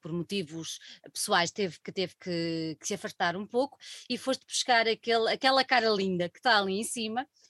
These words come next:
Vê se, olha, ele riu-se, pronto. <laughs> Foste, foste buscar o, foste buscar o Pedro.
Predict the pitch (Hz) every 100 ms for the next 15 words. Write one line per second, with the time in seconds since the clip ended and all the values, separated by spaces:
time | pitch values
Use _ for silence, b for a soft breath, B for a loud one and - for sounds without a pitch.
0 | - 190 180 196 196 165 160 165 175 180
1 | 208 - B B B 190 170 185 226 262
2 | 247 170 277 262 285 - 269 - 254 480
3 | 403 - 262 262 - - 240 240 - -
4 | 214 190 196 - 220 - - - 170 160
5 | - 131 139